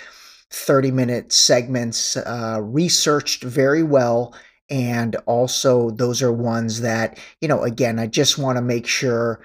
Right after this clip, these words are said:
we're storytelling properly, because thirty minutes is a lot of time, and so if you allot me that much time, I wanna make sure all the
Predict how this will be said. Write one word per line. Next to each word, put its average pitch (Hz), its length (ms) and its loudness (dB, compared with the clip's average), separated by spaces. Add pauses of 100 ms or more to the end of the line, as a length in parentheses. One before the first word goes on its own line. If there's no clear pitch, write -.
(200)
we're 120 240 0
storytelling 120 920 0
properly, 120 600 -2
because 139 600 -2
thirty 196 300 2
minutes 202 300 0
is 180 120 -4
a 185 80 2
lot 175 200 2
of 175 60 -4
time, 113 440 -4
and 117 200 -6
so 123 220 0
if 110 160 -4
you 127 340 2 (220)
allot 123 420 2
me 139 160 0
that 127 240 2
much 117 300 -4
time, 120 640 -2 (260)
I 113 140 -4
wanna 117 240 -2
make 110 240 -2
sure 110 420 -2 (340)
all 135 260 8
the 123 180 -4